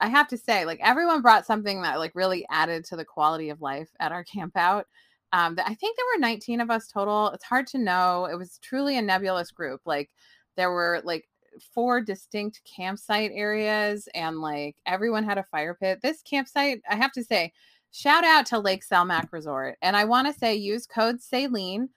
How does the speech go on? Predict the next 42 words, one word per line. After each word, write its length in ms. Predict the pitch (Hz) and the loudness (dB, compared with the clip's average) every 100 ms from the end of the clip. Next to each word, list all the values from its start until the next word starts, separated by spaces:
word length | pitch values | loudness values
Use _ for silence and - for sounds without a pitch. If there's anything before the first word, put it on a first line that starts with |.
| _ _ _ | _ _ _
for 120 | - 196 | -6 -4
<laughs> 0 | |
ten 320 | 220 269 240 | 2 2 4
percent 520 | 254 403 - 320 294 | 2 2 6 4 4
off. 340 | 240 190 254 - _ - _ - | 4 4 2 -2 _ -20 _ 4
Um, 560 | 220 214 202 190 190 190 214 | 8 8 6 4 0 -4 -6
if 120 | 226 | -4
you 120 | 269 | -4
just 180 | 330 - | -4 2
tell 140 | 277 | 2
them 140 | 277 269 | 2 0
you 100 | 254 | 0
know 140 | 233 | -2
Saline, 380 | 233 214 196 175 | -2 -4 -4 -4
they'll 140 | 175 | -4
give 140 | 190 185 | -6 -8
you 140 | 175 | -8
a 20 | |
discount. 420 | 170 160 - 113 - _ _ _ _ - | -8 -12 -14 -16 -16 _ _ _ _ 2
Um, 600 | 190 190 175 170 160 147 - - | 6 6 6 2 -4 -12 -18 -10
a-, 240 | 214 220 240 | -4 -2 -2
anyway, 640 | 285 277 190 180 170 - - | -2 -2 -2 -4 -8 -16 -18
we, 560 | 202 202 247 277 294 302 | -14 -10 -8 -6 -6 -4
like, 320 | 254 226 220 - | -2 -2 -4 -2
got 180 | 220 220 | 0 0
to 120 | 240 | -4
do 140 | 240 226 | -6 -6
this 180 | 226 | -6
fun 260 | - 233 233 | -4 -4 -4
group 240 | 240 240 | -6 -8
camp 280 | - 311 147 - | -8 -8 -8 -12
because 320 | 180 185 - | -8 -8 -8
Saline 380 | 190 185 190 185 | -10 -8 -8 -6
knows 220 | 180 180 | -8 -10
the 80 | 175 | -16
people 280 | 180 175 | -14 -8
there, 560 | 196 247 247 247 247 - | -4 0 2 2 0 -4
and, 520 | 165 160 160 151 147 - - | -8 -6 -6 -8 -12 -12 -8
um, 360 | 160 147 143 - | -6 -6 -8 -12
it's 180 | 151 - | -16 -16
this 180 | 147 | -18
great 380 | - 151 143 - | -10 -6 -6 -8